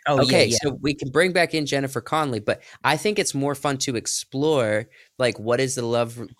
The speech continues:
Speaker 2: life look like for this older guy with a da-, this,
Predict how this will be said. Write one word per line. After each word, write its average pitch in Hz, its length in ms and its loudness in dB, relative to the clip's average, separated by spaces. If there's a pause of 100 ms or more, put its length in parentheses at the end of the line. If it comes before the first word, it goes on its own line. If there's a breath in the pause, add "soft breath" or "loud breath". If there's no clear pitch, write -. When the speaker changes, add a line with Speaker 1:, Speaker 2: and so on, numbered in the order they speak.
(140)
Speaker 2:
life 107 380 0
look 123 320 -2
like 107 180 -2
for 120 180 -4
this 107 220 -4
older 139 300 0
guy 107 320 0
with 110 180 -6
a 104 60 -6
da-, 95 400 -2
this, 113 300 -8